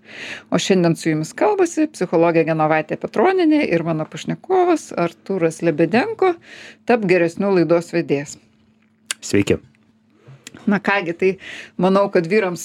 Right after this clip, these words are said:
Speaker 1: e, sekasi šiek tiek geriau su sportu, e, e, ir, ir tikriausiai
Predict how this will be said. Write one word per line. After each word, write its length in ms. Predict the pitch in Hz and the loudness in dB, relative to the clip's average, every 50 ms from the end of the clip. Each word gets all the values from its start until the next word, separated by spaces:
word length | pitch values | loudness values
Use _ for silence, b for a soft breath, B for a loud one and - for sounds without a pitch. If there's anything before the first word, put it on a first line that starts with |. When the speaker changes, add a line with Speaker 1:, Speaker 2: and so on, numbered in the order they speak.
| - - | -8 -2
Speaker 1:
e, 260 | - 180 180 180 175 | 0 2 4 2 2
sekasi 500 | 170 - - 208 202 - - 170 - 170 | 0 -2 -2 -4 -2 -4 -6 -6 -6 -8
šiek 200 | - - 180 - | -6 -6 -6 -2
tiek 160 | - 214 202 147 | 0 -2 0 0
geriau 300 | 160 165 165 233 415 466 | 0 0 2 2 0 2
su 120 | 466 427 | 0 -2
sportu, 540 | 370 - - - 392 392 403 392 370 - 359 | -6 -6 -2 0 0 2 2 0 0 0 0
e, 380 | 359 359 359 285 277 247 208 208 | 0 2 0 0 -2 -4 -2 0
e, 520 | 202 196 180 185 - - 160 160 180 180 185 185 190 185 | 0 2 0 0 -2 -2 0 0 2 2 4 2 2 0
ir, 280 | - - 185 196 202 190 | 0 0 0 2 2 0
ir 320 | 196 - - 185 190 185 196 190 190 185 180 - - | 0 0 0 0 0 2 2 2 2 2 0 -2 -4
tikriausiai 720 | - 170 - - - 190 190 190 190 180 - - 175 180 | -12 -12 -10 -4 -2 0 0 0 -2 -2 -2 -2 -2 -2